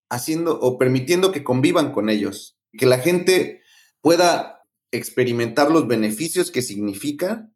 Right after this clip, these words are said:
y que pueda ver cómo en ellos florece la vida, ¿no? Hay ahí la importancia de poder implementar estas soluciones, esa, estos humedales artificiales en, en regiones más locales, porque la gente, si tú le pones un humedal chiquito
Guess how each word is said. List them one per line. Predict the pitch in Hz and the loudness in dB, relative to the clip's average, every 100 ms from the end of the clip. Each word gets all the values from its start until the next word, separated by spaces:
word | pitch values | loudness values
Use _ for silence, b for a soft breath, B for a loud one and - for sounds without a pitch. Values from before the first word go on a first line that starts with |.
| - | -14
y | 120 | -4
que | 123 | -2
pueda | 123 143 151 | 4 4 6
ver | 131 143 143 | 6 4 2
cómo | - 143 143 143 139 | 0 4 4 4 2
en | 110 120 | 2 4
ellos | 131 147 - | 4 2 2
florece | 110 107 107 110 | 2 4 2 0
la | 107 | 0
vida, | 123 117 92 | 0 -2 -4
¿no? | 107 - _ | -6 -10 _
Hay | 101 120 | 0 4
ahí | 143 131 127 | 6 4 2
la | 131 | 0
importancia | 123 110 110 113 139 | 0 0 -2 0 0
de | 110 101 - _ _ _ - | 0 -2 -4 _ _ _ -2
poder | 107 123 | 0 2
implementar | 131 123 107 107 113 | 0 -2 -2 -2 -2
estas | 120 123 117 107 - | -2 0 0 0 -2
soluciones, | 117 107 104 127 127 107 - _ - | -4 -2 -2 0 0 -2 -8 _ -6
esa, | 104 120 110 - | -4 0 0 0
estos | 113 131 117 | -2 -2 -2
humedales | 107 110 131 127 | 0 0 0 0
artificiales | - 110 120 123 117 | -4 -2 -2 0 -2
en, | 107 117 | -4 -4
en | 113 | -4
regiones | 110 123 143 131 | -2 0 2 2
más | 127 127 - | 2 0 0
locales, | 143 139 127 127 143 | -2 2 2 2 -2
porque | 120 110 113 | -6 -4 -2
la | 113 | 0
gente, | 165 165 170 | -2 -2 -4
si | 123 | -4
tú | 147 | 2
le | 147 | 2
pones | 147 143 147 | 2 0 -2
un | 143 | -2
humedal | 143 127 135 147 | 0 4 2 0
chiquito | - - - - 208 214 | -6 -12 -6 -2 -2 -4